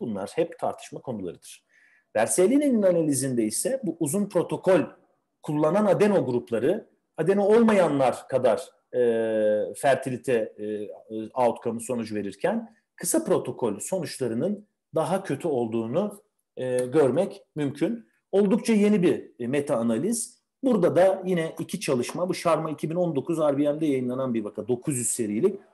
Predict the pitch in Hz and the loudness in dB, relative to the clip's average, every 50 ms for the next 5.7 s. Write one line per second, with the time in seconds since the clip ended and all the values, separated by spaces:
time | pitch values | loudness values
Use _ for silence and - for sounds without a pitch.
0 | _ _ - 135 127 143 202 233 240 185 156 135 107 117 120 151 175 - - _ | _ _ -12 -6 -2 2 4 4 4 4 4 2 2 4 2 2 0 -2 -10 _
1 | _ _ _ _ _ _ _ _ - 226 247 240 233 - 190 180 143 123 113 107 | _ _ _ _ _ _ _ _ 2 2 2 2 2 2 2 2 2 2 0 -4
2 | 120 139 _ _ _ - 131 170 185 160 170 165 139 123 135 131 143 139 - 180 | -6 -8 _ _ _ 0 2 2 4 6 4 4 4 0 0 0 -2 -2 0 2
3 | 226 269 247 202 160 151 151 135 135 147 160 156 - - _ _ - 120 151 180 | 4 4 4 2 2 0 0 0 2 0 -2 -2 -6 -16 _ _ -4 0 4 4
4 | 190 185 160 151 143 123 127 131 131 120 - - 123 113 107 - - 110 104 104 | 4 4 4 2 0 0 2 2 2 2 2 -4 -8 -10 -10 -8 -8 -6 -6 -6
5 | 98 90 87 87 90 85 87 85 90 110 151 175 - | -6 -8 -10 -12 -12 -14 -12 -8 -6 -6 -6 -6 -8